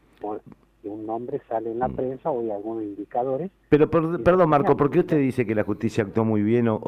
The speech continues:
Speaker 2: o se, se determinó quiénes fueron los, los autores de los disparos? ¿Se sabe ya?
Speaker 1: Y mirá, vos fíjate que hay gente todavía con pedido de captura que se ha ido de Santa Fe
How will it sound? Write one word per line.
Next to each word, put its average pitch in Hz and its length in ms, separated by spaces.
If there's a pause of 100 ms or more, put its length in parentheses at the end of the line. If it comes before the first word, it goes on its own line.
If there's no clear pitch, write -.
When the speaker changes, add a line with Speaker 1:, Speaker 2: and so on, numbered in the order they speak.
(200)
Speaker 2:
o 95 340
se, - 260
se - 160
determinó 101 400
quiénes 170 220
fueron 156 220
los, 113 260
los 104 220
autores 113 300
de 110 60
los 95 140
disparos? 131 400
¿Se 87 100
sabe 147 240
ya? 147 200 (640)
Speaker 1:
Y 131 100
mirá, 123 300
vos 139 180
fíjate 135 440
que 147 320
hay 120 180
gente 123 420
todavía 101 280
con 95 180
pedido 101 280
de 104 80
captura 175 420
que - 120
se 95 120
ha 92 40
ido 101 200
de 98 100
Santa 104 340
Fe 147 260